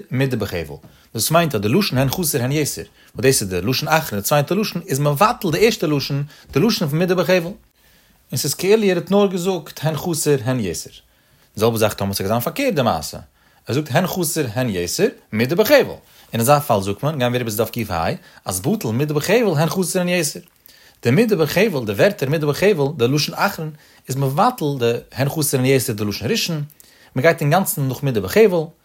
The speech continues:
אין דער פילע פרעה כלשהי איז ינקה, הויזער כלשהי יחזיר. דאס איז אלעס די בנאנעס, וואס זיי לערנען, תופת לשון אחרון. אין דער משנה איז מדגיש די בנאנעס, ווייל זיי זאלן וויסן, דא קומען קריגן זיך אויף דעם. אין דער גמרא ברענגט גלייך טאקע, אמר רב אבא בר ממה, אמר רב,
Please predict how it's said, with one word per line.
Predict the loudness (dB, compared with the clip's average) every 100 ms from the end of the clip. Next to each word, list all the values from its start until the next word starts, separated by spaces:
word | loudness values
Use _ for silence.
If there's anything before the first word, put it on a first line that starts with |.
| _ _ _ -8
אין |
דער |
פילע | -4 0 0
פרעה | 0 -2 0
כלשהי | 2 2 0 -2 -2
איז | -2
ינקה, | 0 0 0 0 -4 -6 2
הויזער | 4 4 2
כלשהי | 4 4 2 -4 0
יחזיר. | 4 4 2 -2
דאס | -4 _ _ _ _ -8
איז | 2
אלעס | 4 4
די | 2
בנאנעס, | 0 2 4 4 2 0
וואס | -2
זיי | 0
לערנען, | 2 2
תופת | 0 -4 -4 -6
לשון | -8 -4
אחרון. | -4 -2 -2 -4 -6 -14 _ _ _ _ -4
אין | 0
דער |
משנה | 0 0 -2
איז |
מדגיש | 2 2 0 -2
די | 0
בנאנעס, | 2 2 4 4 2 -2 -6 -14 _ -8
ווייל | -4
זיי |
זאלן | -2 -2
וויסן, | -2 -2
דא | -2
קומען | -2 -2
קריגן | -2 -2
זיך | -2
אויף | -2
דעם. | -2 -2 -6 -12 _ _ _ _ _ _ -8
אין | -2
דער | 2
גמרא | 2
ברענגט | 2 4
גלייך | 4 4
טאקע, | 0 -2
אמר | -2 0 0
רב | 4
אבא | 4
בר | 4 2
ממה, | 4 4
אמר | 2 2 4
רב, | 4 4 2 0 -4